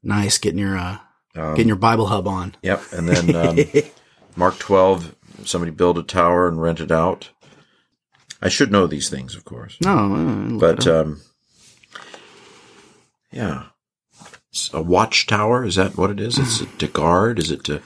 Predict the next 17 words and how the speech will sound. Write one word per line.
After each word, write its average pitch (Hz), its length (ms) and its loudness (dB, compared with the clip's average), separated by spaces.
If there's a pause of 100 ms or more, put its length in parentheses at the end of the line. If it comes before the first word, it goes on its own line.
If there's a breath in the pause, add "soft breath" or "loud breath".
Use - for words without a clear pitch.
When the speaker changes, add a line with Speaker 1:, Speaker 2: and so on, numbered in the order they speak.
(920 loud breath)
Speaker 2:
to - 80 -12
see 98 280 2
what's 90 320 2
going 92 280 0
on? 110 380 0 (380)
Speaker 1:
Well, 135 300 4
for 156 140 2
the 123 100 2
first - 340 2
time, 147 260 4
your 117 140 0
question 117 580 0
has 107 180 -4
even 104 240 -4
raised 113 300 0
for 110 120 -4
me 101 400 -2